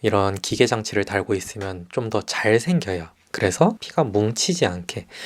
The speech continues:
항응고제라는 걸 씁니다. 항응고제라는 건 말 그대로 피가 잘 안 먹게 해주는 역할을 하는 약이에요. 그래서 예를 들어 우리 이런데 상처가 나면은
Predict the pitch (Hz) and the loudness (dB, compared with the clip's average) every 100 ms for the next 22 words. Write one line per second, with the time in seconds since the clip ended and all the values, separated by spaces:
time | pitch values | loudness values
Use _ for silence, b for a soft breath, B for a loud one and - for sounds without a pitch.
0 | B B 202 185 175 120 113 117 117 107 | B B 2 2 0 2 2 4 4 4
1 | 95 95 92 98 92 135 113 98 87 - | 0 0 0 -2 -2 -4 -4 -6 -6 2
2 | 190 185 175 160 135 117 104 98 92 92 | 2 4 4 6 6 2 0 -2 -2 -2
3 | - - - 170 156 135 - - - 117 | -6 -12 -6 -4 -2 -4 -2 -4 0 -2
4 | 120 160 165 - - 85 - 135 117 104 | 2 0 -2 -8 -14 -10 -6 -2 -2 -2
5 | 95 92 - 107 98 95 - 135 131 113 | -2 -4 -2 0 0 0 -2 -2 0 -4
6 | 104 90 104 98 - 110 90 107 - b | -8 -8 -4 -2 0 -2 -2 -10 -14 b
7 | - 120 107 101 104 101 104 101 107 139 | 4 8 8 8 6 6 4 4 4 4
8 | 131 101 101 95 95 _ - - 202 190 | 4 4 0 -2 -8 _ -20 -8 -6 -4
9 | - 170 107 92 87 87 190 | 2 2 4 0 -4 -6 -8